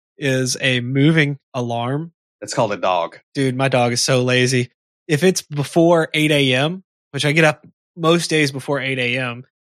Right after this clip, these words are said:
Speaker 1: I have to go and, like, get him out of bed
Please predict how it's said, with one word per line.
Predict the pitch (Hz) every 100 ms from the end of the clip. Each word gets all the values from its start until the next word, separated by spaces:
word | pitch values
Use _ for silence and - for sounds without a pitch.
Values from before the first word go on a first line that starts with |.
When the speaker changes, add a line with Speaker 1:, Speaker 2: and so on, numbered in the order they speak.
| _ _ _ -
Speaker 1:
I | 147
have | 160 156
to | - 151 135 - _ -
go | 160 156
and, | 151 139 131
like, | 135 131 _ -
get | 143 156
him | 170 143
out | 135 131
of | 127
bed | 139 135 127